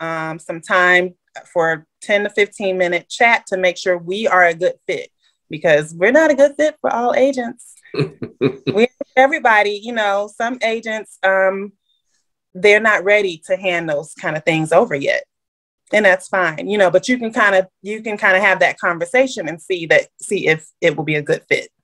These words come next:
Speaker 1: Um, so that's how you can find me for that.
Speaker 2: Awesome. And what if someone wants to start a T C business and they want to take part in a masterclass?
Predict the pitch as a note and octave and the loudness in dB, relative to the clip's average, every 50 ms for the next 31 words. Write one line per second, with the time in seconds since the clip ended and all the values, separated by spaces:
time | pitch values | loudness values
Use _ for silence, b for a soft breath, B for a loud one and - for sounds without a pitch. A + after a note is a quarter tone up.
0 | _ _ _ _ _ _ _ _ _ _ _ _ - E3+ E3 D#3+ D#3+ D#3+ - F3 | _ _ _ _ _ _ _ _ _ _ _ _ 0 2 2 2 2 2 2 4
1 | D#3+ F3 F#3 G#3 A3 A#3+ A3 G3 G3 F#3 - E3 E3 D#3+ F3+ E3 D#3 D3+ D#3 D3+ | 4 4 2 2 2 2 0 0 0 -2 -4 -8 -8 -6 -4 -4 -4 -4 -6 -8
2 | D3+ D3+ - D#3 C#3+ B2+ - - - - _ _ _ _ _ _ _ _ _ _ | -10 -8 -4 -4 -2 -2 -2 -4 -4 -6 _ _ _ _ _ _ _ _ _ _
3 | _ _ _ _ _ _ _ _ - G#2+ G#2+ A2+ A#2 A2+ - - G2 G2 - b | _ _ _ _ _ _ _ _ -6 -4 0 0 0 0 0 -4 -6 -8 -10 b
4 | b b b b G#2 A2 A#2 A#2+ B2 B2+ B2+ B2+ B2+ - B2+ A#2+ A#2+ A#2+ A#2 A2 | b b b b 0 2 4 6 6 6 6 4 2 2 2 4 4 4 4 2
5 | A2 A2 A2 G#2+ G#2+ - - - G#2 - - - A2 G#2+ G#2+ G#2+ G#2 - - _ | 0 0 -2 -2 -2 -4 -4 -6 -6 -6 -4 -2 0 0 2 0 0 -2 -8 _
6 | _ _ G2 G#2 G#2+ G#2 - - A#2+ A2+ A2+ - - G#2+ G2+ G2+ G#2 A2 A2+ A2 | _ _ -10 -8 -8 -6 -2 0 0 0 0 -2 -4 -6 -6 -4 -2 0 0 0
7 | G#2 G#2+ G#2 G2+ - - F#2+ G2+ G#2 G#2 G#2 G#2 G#2 G#2 G#2 F#2+ - - - G2+ | 0 -2 -4 -4 -4 -6 -6 -4 -4 -4 -4 -4 -4 -6 -6 -6 -6 -6 -4 -4
8 | G2 F#2+ - A2 G#2 - - - G#2 G2 F2+ F#2 G2 G2+ G#2 G#2+ G#2 - - F2+ | -4 -2 0 0 0 0 -2 -4 -4 -2 -2 -2 -2 0 0 0 0 -2 -4 -8
9 | E2+ - F#2 F2+ E2+ E2 - - - - - _ | -8 -6 -6 -8 -8 -10 -12 -12 -12 -12 -12 _